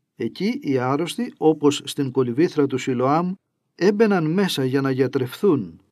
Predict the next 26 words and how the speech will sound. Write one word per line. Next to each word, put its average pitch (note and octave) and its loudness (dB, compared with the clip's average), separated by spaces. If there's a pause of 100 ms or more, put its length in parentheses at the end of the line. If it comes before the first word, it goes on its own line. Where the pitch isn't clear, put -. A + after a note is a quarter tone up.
(540)
Αυτός C#3+ -4
όμως E3+ 0
δίσταζε, C3 -2
επειδή C#3+ 2
δεν G#3 2
μπορούσε D#3 2
να D3 0
υποφέρει C#3+ 2
το C3+ 0
κρύο C#3 4
νερό. A#2+ -2 (800)
Τότε D#3+ 4
αναστέναξε C#3+ 0
ελαφρά C3 -2
και C#3 2
είπε C#3+ 2
οικετευτικά: A2+ -4 (580)
«Πατέρα F#3+ 4
μου F3+ 0
Σεραφείμ, C#3+ 0 (460)
ξέρεις G#3 2
πως F3+ -2
είμαι F3+ 0
γέρος D#3 0
και D#3+ -2
άρρωστος. C#3 -4